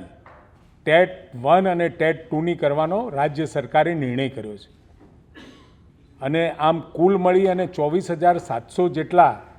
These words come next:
નવીન શિક્ષકો માટે રાજ્ય સરકારે મહત્ત્વપૂર્ણ નિર્ણય કર્યો છે. નિર્ણય કર્યો છે એટલું નહીં, પરંતુ કેવી રીતે ભરતી કરવી, કઈ તારીખમાં કરવી, એ તમામ વિગતો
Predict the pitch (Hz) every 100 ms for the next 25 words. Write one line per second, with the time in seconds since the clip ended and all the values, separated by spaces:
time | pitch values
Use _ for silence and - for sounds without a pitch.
0 | - _ _ _ 127 127 165 226 208 185
1 | - - 180 165 147 135 113 104 90 _
2 | _ _ _ _ - 139 156 156 165 165
3 | 151 170 165 165 151 147 143 175 151 160
4 | 160 156 139 139 165 170 170 165 160 165
5 | 170 - - - _ _ 120 143 156 175
6 | 185 156 170 170 175 165 165 175 180 180
7 | 170 170 185 180 - 151 170 175 180 165
8 | 131 135 135 175 165 160 180 160 175 165
9 | 156 165 170 147 135 202 160 170 147 127
10 | 113 98 - _ _ _ - - _ 175
11 | 190 190 151 175 208 165 151 185 196 139